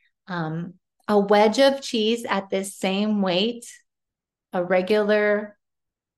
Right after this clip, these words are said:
cheese, is eighty calories. Cream cheese is about seventy calories. Laughing cow cheese is twenty-five calories. So either way, you're saving around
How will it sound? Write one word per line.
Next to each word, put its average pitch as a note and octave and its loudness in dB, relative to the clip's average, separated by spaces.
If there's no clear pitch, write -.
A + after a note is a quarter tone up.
cheese, A3+ -2
is F3 -2
eighty G3+ 4
calories. D3+ -6
Cream A#3 2
cheese A#3 -2
is F#3+ -6
about F#3 2
seventy F3+ -2
calories. G1+ -10
Laughing F#3 -2
cow G#3+ 2
cheese G#3 -4
is F#3+ -10
twenty-five F3 -4
calories. - -6
So A#3+ 6
either C4 6
way, G#3 4
you're G3 0
saving F3+ -2
around E3+ -6